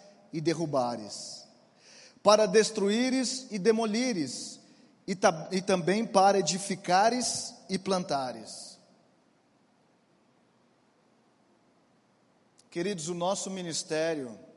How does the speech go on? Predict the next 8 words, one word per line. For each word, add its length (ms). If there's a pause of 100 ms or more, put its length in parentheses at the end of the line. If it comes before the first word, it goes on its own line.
(1800)
qual 220
é 40
o 40
nosso 340
ministério? 720 (1120)
O 60
nosso 320
ministério 880